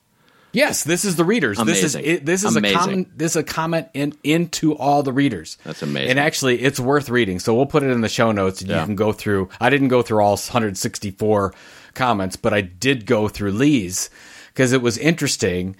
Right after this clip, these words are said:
Speaker 1: You could tell that she doesn't really like to do video, but she's being forced to do video. And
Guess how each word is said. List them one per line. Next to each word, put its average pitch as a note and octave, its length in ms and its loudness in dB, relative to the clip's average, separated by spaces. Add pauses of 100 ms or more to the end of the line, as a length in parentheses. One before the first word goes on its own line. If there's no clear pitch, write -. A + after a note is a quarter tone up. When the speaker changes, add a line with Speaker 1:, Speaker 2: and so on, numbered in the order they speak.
(440)
Speaker 1:
You C#3+ 160 2
could D3 200 0
tell D#3+ 320 4
that G#2+ 140 2
she C3 200 2
doesn't A#2+ 360 2
really A2+ 240 4
like G2 280 0
to G2 100 -6
do G2+ 140 -2
video, G2 340 2
but F2+ 160 -4
she's F#2 180 -6
being F#2+ 200 -2
forced G2 400 -2
to F#2+ 80 -2
do F2+ 140 0
video. E2+ 500 0 (800)
And A2+ 460 0